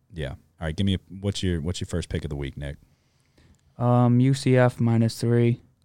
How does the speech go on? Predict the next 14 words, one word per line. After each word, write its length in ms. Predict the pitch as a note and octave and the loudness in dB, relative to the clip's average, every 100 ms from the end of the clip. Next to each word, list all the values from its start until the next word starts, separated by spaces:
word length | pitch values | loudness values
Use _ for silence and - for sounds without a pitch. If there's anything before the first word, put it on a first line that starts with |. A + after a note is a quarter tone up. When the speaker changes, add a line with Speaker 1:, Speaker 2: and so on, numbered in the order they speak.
| _ _ | _ _
Speaker 2:
going 220 | A2+ A2 | -2 0
on 100 | A2+ | 0
the 80 | A2+ | -2
road 220 | A#2 A#2 | -4 -8
to 60 | A2+ | -10
play 220 | - A#2 | -8 -8
the 60 | A#2+ | -8
Houston 420 | B2 A#2 - A#2 | -14 -16 -12 -10
Cougars. 680 | - A#2+ A#2+ A#2+ A#2 - - | -4 -2 4 4 2 -4 -16
Speaker 1:
Okay, 280 | - D#2 F#2+ A#2 | -12 -8 -6 -8
Dana 240 | F#2+ E2 E2 | -6 -4 -2
Holgorsen. 460 | F2 F2+ - G#2+ - _ _ _ _ _ _ | -2 -4 -4 -6 -6 _ _ _ _ _ _
Speaker 2:
Uh, 380 | A2 A2+ A2+ A2+ | 2 6 6 6
Houston's 840 | - D#3 D#3+ E3 - F3+ E3+ D#3+ | 4 8 8 8 6 8 10 10